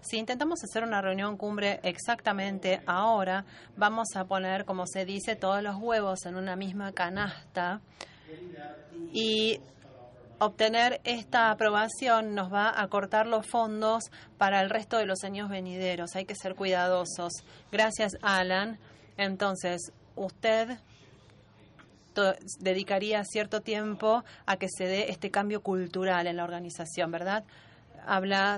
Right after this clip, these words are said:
Sala Nieta Tamanika Rowe. Para los registros, tengo algunos comentarios con respecto a la planificación a futuro. Tengo una sugerencia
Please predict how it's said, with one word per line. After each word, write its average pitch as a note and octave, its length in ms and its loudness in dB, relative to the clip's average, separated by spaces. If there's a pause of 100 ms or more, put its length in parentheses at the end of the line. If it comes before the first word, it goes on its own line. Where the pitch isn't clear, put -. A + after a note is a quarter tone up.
(160)
Sala G3+ 220 2
Nieta G3+ 360 -2
Tamanika F#3 640 -4
Rowe. F#3+ 340 4
Para F#3+ 260 4
los F#3 180 0
registros, G#3 880 -4 (360)
tengo A3 200 0
algunos G#3+ 360 -2
comentarios F#3+ 1000 -2
con G3 120 -6
respecto F#3 380 -6
a F#3+ 60 2
la F#3+ 160 0
planificación F#3+ 760 -4
a F#3 80 -6
futuro. F3 640 -6 (3500)
Tengo A#3+ 260 -2
una A3+ 220 -2
sugerencia F#3 1040 -4